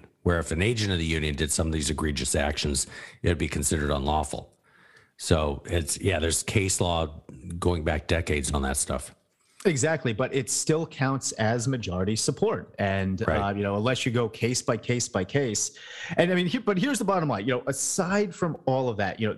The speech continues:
Speaker 2: the way to address that is you have a secret ballot election.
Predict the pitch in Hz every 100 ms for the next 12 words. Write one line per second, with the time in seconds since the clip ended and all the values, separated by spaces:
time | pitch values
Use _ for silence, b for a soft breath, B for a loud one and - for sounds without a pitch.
0 | - 120 123 185 214 - 180 139 101 101
1 | 95 - 95 92 92 - 104 95 87 -
2 | 110 104 110 101 - - 87 87 80 62
3 | - - -